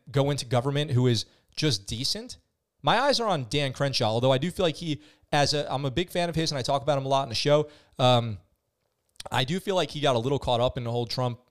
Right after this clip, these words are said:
phenomenon, uh, being a big supporter and advocate for a lot of his policies, uh, when people were against it. But he's come around and he's sp-, spoken out vehemently against this. And so I think that he would be a good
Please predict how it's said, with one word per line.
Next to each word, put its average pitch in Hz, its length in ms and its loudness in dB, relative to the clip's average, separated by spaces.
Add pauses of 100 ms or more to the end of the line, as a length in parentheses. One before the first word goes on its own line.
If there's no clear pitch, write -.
(160)
phenomenon, 131 760 0
uh, 107 380 2 (480)
being 131 220 0
a 113 40 -2
big 120 200 -2
supporter 127 640 -4
and 104 400 -6 (220)
advocate 120 420 -2
for 117 120 -4
a 110 40 0
lot 113 160 2
of 107 40 -6
his 101 100 -6
policies, 123 560 2 (360)
uh, 110 260 0
when 117 240 -2
people 123 540 0
were 117 440 2 (100)
against 127 460 -2
it. 165 240 -6
But 127 280 -2 (1160)
he's 175 240 2
come 190 200 -2
around 156 460 0
and 123 140 -8
he's 139 200 -4
sp-, 160 140 -6
spoken 151 380 0
out 135 260 2 (560)
vehemently 147 600 -2
against 117 480 -2
this. 185 280 -4
And 123 240 -6
so 135 240 0
I 123 140 -4
think 151 320 -8
that 147 140 -4
he 135 220 -4
would 123 200 -2
be 117 160 0
a 107 40 -4
good 113 340 0